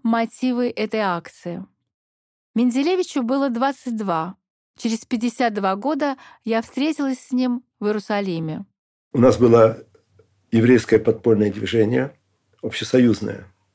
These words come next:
Speaker 2: Мы считали, что у нас есть своя родина. Это Израиль, и мы должны жить там, на своей родине. Сперва это как бы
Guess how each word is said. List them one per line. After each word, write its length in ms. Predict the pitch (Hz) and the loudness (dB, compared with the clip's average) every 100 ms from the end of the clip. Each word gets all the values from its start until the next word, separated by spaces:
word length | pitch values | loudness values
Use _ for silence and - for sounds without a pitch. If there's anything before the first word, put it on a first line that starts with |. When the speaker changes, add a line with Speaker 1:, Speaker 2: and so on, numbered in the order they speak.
| _ _ _ _ - | _ _ _ _ 2
Speaker 2:
Мы 240 | 117 143 | 6 8
считали, 520 | 131 131 117 123 123 | 6 2 4 6 6
что 440 | 117 - 113 107 104 | 4 2 6 8 8
у 60 | |
нас 220 | 107 113 120 | 6 4 2
есть 120 | 107 | 0
своя 240 | 113 110 | 4 6
родина. 480 | 107 98 113 101 123 _ _ _ - _ - _ _ _ _ _ | 6 2 -4 -6 -10 _ _ _ -20 _ -20 _ _ _ _ _
Это 420 | - 101 101 101 | -8 -4 -2 -2
Израиль, 540 | 113 113 107 110 113 113 | -2 2 4 4 0 -6
и 420 | - 101 104 110 131 | -6 -2 -2 -2 -4
мы 120 | 120 | 0
должны 280 | 143 123 107 | 4 4 2
жить 240 | - 120 - | 0 -2 2
там, 280 | 120 120 | 2 2
на 60 | 120 | -2
своей 240 | 107 139 | 2 6
родине. 420 | 151 175 131 110 104 | 8 8 6 0 -2
Сперва 400 | - 120 117 123 | -2 2 6 6
это 160 | 117 123 | 4 2
как 180 | 120 | 0
бы 180 | 107 117 | 2 -4